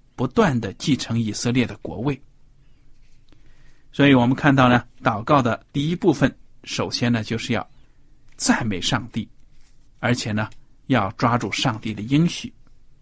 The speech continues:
紧接着第二十七节开始到这个三十节呢，讲的是所罗门呢，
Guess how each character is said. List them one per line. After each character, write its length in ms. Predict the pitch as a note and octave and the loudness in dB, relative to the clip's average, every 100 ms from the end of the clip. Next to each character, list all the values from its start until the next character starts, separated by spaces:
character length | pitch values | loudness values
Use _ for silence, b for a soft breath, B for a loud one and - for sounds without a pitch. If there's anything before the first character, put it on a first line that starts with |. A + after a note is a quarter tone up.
| - _ - - - - - - - | -20 _ -20 -20 -20 -20 -20 -20 0
紧 180 | C#3+ | 4
接 160 | C#3 A3 | 6 6
着 140 | G#3+ | 6
第 160 | F3 F#3+ | 4 0
二 220 | F#3 F#3+ | 2 2
十 160 | D#3 D3 | 2 -2
七 420 | - - - A#3+ | -4 -6 2 4
节 300 | A#3+ B2+ A2+ | 4 2 -2
开 180 | A2+ B2 | 0 0
始 300 | B2 - - _ - _ - - - - _ - _ _ _ - - - - - - | 0 -4 -10 _ -20 _ -20 -20 -20 -20 _ -20 _ _ _ -20 -20 -20 -20 -20 -2
到 160 | C#3+ B2+ | 2 4
这 120 | A#2+ | 4
个 160 | A#2 A2 | 0 -2
三 280 | - F3 | 2 2
十 180 | F3 - | 0 -4
节 220 | G#2+ G2+ | -6 -4
呢， 160 | G2+ A2+ - - - - - - - | -2 -4 -8 -20 -20 -20 -20 -20 -8
讲 220 | - A#2 | 0 0
的 140 | A2 A#2 | 0 -2
是 260 | - A#2+ - - - - - - - - - - - - - | -2 -4 -6 -20 -20 -20 -20 -20 -20 -20 -20 -20 -20 -20 -20
所 180 | - C3 | -2 4
罗 140 | C3 C#3+ | 6 6
门 180 | B2+ | 6
呢， 180 | C3+ B2+ | 6 4